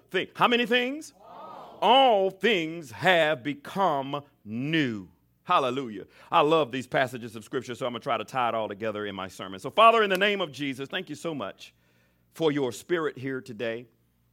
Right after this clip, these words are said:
Speaker 1: I ask you to give me the tongue of the learned, that I will have wisdom and understanding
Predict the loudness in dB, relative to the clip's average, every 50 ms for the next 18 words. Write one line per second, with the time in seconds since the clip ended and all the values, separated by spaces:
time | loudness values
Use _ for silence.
0 | _ _ _ _ _ -10 -8 -6 -6 -6 -6 -8 -8 -8 -8 -8 -8 -6 -6 -4
1 | -4 -4 -6 -6 -8 -10 -12 -10 -8 -6 -6 -6 -8 -8 -8 -8 -6 -6 -6 -6
2 | -6 -6 -6 -8 -10 -12 -16 -18 -20 _ _ _ _ _ _ _ _ -8 -4 -2
3 | 0 0 0 -2 -4 -4 -6 -6 -6 -8 -8 -8 -12 -14 -16 -18 -20 _ _ _
4 | _ _ _ _ _ _ -10 -8 -8 -8 -8 -8 -12 -12 -8 -8 -6 -6 -6 -8
5 | -10 -14 -18